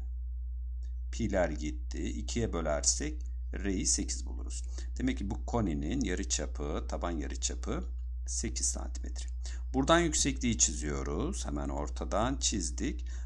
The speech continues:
Zaten altı, sekiz, on üçgeni çıktığı için buradan yüksekliğimiz altı oldu. Hacmi nasıl bulunur?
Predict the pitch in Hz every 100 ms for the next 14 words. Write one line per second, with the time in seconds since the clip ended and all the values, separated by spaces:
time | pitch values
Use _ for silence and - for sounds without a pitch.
0 | - 117 143 156 139 127 - 131 120 131
1 | 139 - 117 107 - - - 90 73 -
2 | 151 156 123 120 113 104 143 - 101 -
3 | 92 175 - 90 76 - 67 - - -
4 | - - - - - - - - - -
5 | - - - 123 139 123 98 78 76 76
6 | 110 - -